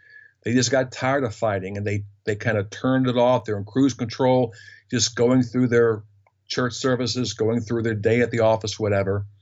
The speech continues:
The third group, sweet and deep. They've had the same hits, the same losses, et cetera, but somehow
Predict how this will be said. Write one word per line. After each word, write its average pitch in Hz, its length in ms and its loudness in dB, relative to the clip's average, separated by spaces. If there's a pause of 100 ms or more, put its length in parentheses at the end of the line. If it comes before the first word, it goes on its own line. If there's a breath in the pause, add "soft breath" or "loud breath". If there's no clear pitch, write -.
(380 loud breath)
The - 80 -8
third 135 280 0
group, 127 220 0
sweet 117 380 -6
and 107 80 -10
deep. 127 340 -2
They've 123 140 0
had 117 180 2
the 107 80 -4
same 123 340 -2
hits, 135 300 -2
the - 80 -14
same 101 260 -6
losses, 127 600 0
et 85 100 -14
cetera, 151 500 -4
but 98 140 -10
somehow 110 840 -2